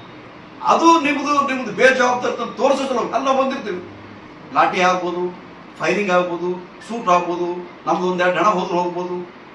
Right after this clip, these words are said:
ಇದು ನಾವು ಸುಮ್ ಕುಂದ್ರಗಲ್ಲ. ರಾಯಣ್ಣನ ಸಲುವಾಗಿ ಏನ್ ಬೇಕಾದ್ ಮಾಡ್ತಾ ಇರ್ತೀವಿ. ಸುದ್ದಿ ನಿಮ್ಗೆ ಮೆಸೇಜ್ ಕೊಡ್ಲಿಕ್ಕೆ ಜಿಲ್ಲಾಡಳಿತಕ್ಕೆ, ತಾಲೂಕು ಆಡಳಿತಕ್ಕೆ, ಎಮ್ ಎಲ್ ಎ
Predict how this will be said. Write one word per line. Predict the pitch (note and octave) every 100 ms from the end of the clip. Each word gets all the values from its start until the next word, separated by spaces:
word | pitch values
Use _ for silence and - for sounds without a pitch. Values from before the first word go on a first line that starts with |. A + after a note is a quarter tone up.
| - - -
ಇದು | A#3+ C4
ನಾವು | C4 C4 B3
ಸುಮ್ | - B3
ಕುಂದ್ರಗಲ್ಲ. | B3+ B3 A#3+ A#3+ F3+ D#3+ -
ರಾಯಣ್ಣನ | F3+ G#3+ A3
ಸಲುವಾಗಿ | G3 A#3+ G3+
ಏನ್ | G3
ಬೇಕಾದ್ | F3+ F#3+ F#3
ಮಾಡ್ತಾ | F3+ E3+
ಇರ್ತೀವಿ. | D#3+ C3 - - - - - - - - - F#3
ಸುದ್ದಿ | G3+ C#4+
ನಿಮ್ಗೆ | A3+ A#3+ A#3
ಮೆಸೇಜ್ | F#3 - C#4
ಕೊಡ್ಲಿಕ್ಕೆ | D4 D4 D4 C4+ -
ಜಿಲ್ಲಾಡಳಿತಕ್ಕೆ, | G#3+ A#3+ A#3 A3+ C#4 - - -
ತಾಲೂಕು | - B3+ C4+
ಆಡಳಿತಕ್ಕೆ, | B3+ B3 A3+ C4+ G#3
ಎಮ್ | C4
ಎಲ್ | C#4+
ಎ | -